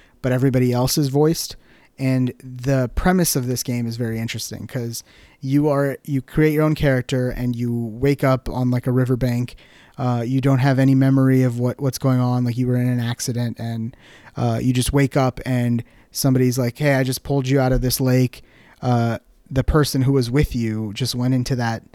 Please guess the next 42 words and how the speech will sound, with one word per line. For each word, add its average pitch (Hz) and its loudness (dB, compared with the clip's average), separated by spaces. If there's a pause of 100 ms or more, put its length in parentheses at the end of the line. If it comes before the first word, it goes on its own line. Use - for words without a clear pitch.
(200)
temple. 123 -2 (300)
Why 131 0
don't 131 0
you 135 -2
go 135 2
after 135 -2
them?" 117 -4
So - -6
you 131 -4
go 143 4
into 147 2
this 135 -2
temple, 135 0
and 135 0
then 127 2
you 127 0
f-, - -16
you 139 2
end 131 4
up - -2
falling 135 0 (420)
through 135 2
this, 131 0
uh, 123 -2
little 135 -2
tunnel 139 0
thingy, 131 0 (360)
and 131 0
you 135 2
get 127 -2
to 143 0
this 127 -2 (920)
ancient 135 0
Roman 135 2
city 127 -2 (340)
that 123 -2
people 143 -2
have 135 0
been 131 0
living 147 2
in 117 -2
for 127 0